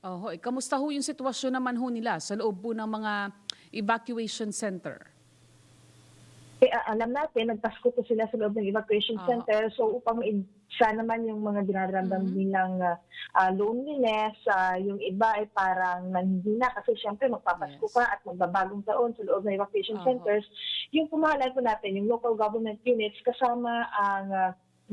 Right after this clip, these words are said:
Speaker 2: government agencies, ka-, tulad ng D S W D, ng O C D, at iba pang mga private stakeholders, and even yung mga families po na may, ah, extra noong, ah, Pasko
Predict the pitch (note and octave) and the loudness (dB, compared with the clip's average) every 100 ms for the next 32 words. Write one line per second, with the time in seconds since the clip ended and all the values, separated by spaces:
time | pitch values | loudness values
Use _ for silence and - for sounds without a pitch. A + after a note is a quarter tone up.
0 | G3+ F#3 G3+ G#3+ A#3 A3+ F#3 G#3+ G#3 B3 | 2 4 2 2 0 -2 -2 0 2 0
1 | - - G3+ F#3 F#3 F3+ - G3+ G3 G3 | 0 0 2 2 0 -4 0 0 0 0
2 | F#3+ G#3 G#3+ A3+ A#3 G#3 G3+ F#3+ E3+ G#3+ | 0 -2 -4 0 2 2 2 0 0 0
3 | - C4 G3+ G3+ - C4 C4 C4+ B3+ B3+ | 0 0 2 2 2 -2 -2 0 0 0
4 | A#3+ A#3+ A3+ A3+ A#3 - A#3 - C#4 C#4 | -2 0 0 0 -2 0 0 2 0 2
5 | A#3 A3+ - - - - D#4 C#4+ E4+ E4 | 0 -2 -8 -10 -2 2 2 2 0 0
6 | E4+ D#4+ D#4 D#4 D4+ C#4 C4+ B3+ C4 C4 | -2 0 0 0 -2 0 2 2 -2 -6
7 | - _ - - C#4+ C#4+ D4 C#4 B3+ - | -14 _ -20 2 4 4 -2 -4 -4 0
8 | C4+ B3+ A#3 B3 B3+ C4 B3 B3 A#3 A3+ | 2 2 2 0 0 2 2 2 2 0
9 | - B3 - - G3+ F#3+ G#3 B3 C#4 C4+ | 0 -2 -2 2 2 2 0 0 0 0
10 | C4 B3 A#3+ - A3+ - A4+ F#3+ | 0 0 0 -2 -8 0 2 2